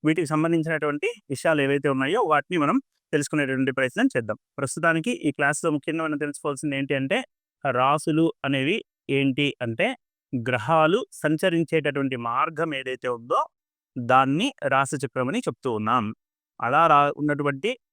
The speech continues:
రాశి చక్రాన్ని పన్నెండు భాగాలుగా విభజించడం జరిగింది. ఆ పన్నెండు భాగాల్లో మొదటి దాన్ని మేషం, రెండవది వృషభం, మూడవది మిథునం, నాలుగవది కర్కాటకం, ఐదవది సింహం, ఆరు కన్య, ఏడు తుల,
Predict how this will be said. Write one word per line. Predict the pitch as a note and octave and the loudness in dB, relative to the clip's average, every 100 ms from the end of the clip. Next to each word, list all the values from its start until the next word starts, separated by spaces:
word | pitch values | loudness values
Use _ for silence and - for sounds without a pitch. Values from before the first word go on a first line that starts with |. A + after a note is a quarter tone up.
| _ - | _ -2
రాశి | C3+ D3 E3+ | 0 0 -2
చక్రాన్ని | D3+ - C3+ B2 D#3+ D4+ - _ | -6 -4 -2 0 0 -2 -6 _
పన్నెండు | C#3 D#3 D#3+ D#3+ C3 | 0 2 2 0 -2
భాగాలుగా | C3 C3+ C#3 C3 C#3+ | 0 2 2 2 2
విభజించడం | B2+ B2 B2 B2+ B2 | 0 -2 -4 -2 -2
జరిగింది. | A2+ G#2+ A2+ C3 C#4+ - _ _ - | -2 -6 -6 -4 -4 -6 _ _ -6
ఆ | |
పన్నెండు | C3+ C3+ D#3 E3+ | 0 0 2 0
భాగాల్లో | D3+ C#3+ C#3+ C#3 D#3+ | 0 2 2 2 2
మొదటి | F3 B2+ C#3+ | -2 -4 -4
దాన్ని | D3 C#3 D#3+ - _ _ _ A#2+ | -2 -2 -4 -16 _ _ _ -4
మేషం, | A#2 C3+ - G#3 A#3+ - | 0 0 0 0 -2 -2
రెండవది | B2 C3 C3 B2 | 0 2 2 2
వృషభం, | A#2+ A#2+ D3+ E3+ A3+ - | -2 -2 -2 -2 -2 -4
మూడవది | C3 B2+ B2+ | 0 2 2
మిథునం, | B2 A#2+ A#2+ E3+ A#3+ - | 0 -2 -2 -2 -4 -2
నాలుగవది | B2 B2 B2+ A#2+ | -2 0 0 0
కర్కాటకం, | - A#2+ C#3+ C#3+ D3+ G3 A#3+ _ _ _ - | -4 -4 0 0 0 -4 -6 _ _ _ -2
ఐదవది | A#2 C3 C3 D3 C4+ - _ | 2 4 4 4 -2 -6 _
సింహం, | - C3+ C#3 B2 G#3 C4 _ A#2+ | -8 -2 -2 -2 -4 -6 _ 0
ఆరు | B2 B2+ | 2 2
కన్య, | A2 B2+ C3+ F3 B3+ - _ _ | 0 -2 0 -2 -4 -8 _ _
ఏడు | - C3+ C3+ B2 | 0 2 2 2
తుల, | C#3 | 0